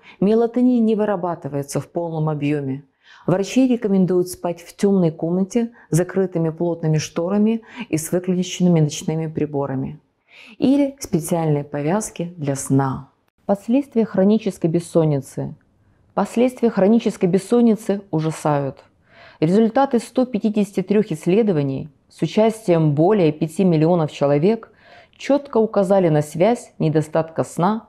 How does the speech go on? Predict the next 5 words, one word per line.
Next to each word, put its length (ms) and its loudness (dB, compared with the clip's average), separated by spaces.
с 160 -8
рядом 340 2
заболеваний: 800 0
сердечно-сосудистой 1200 0
системой, 640 0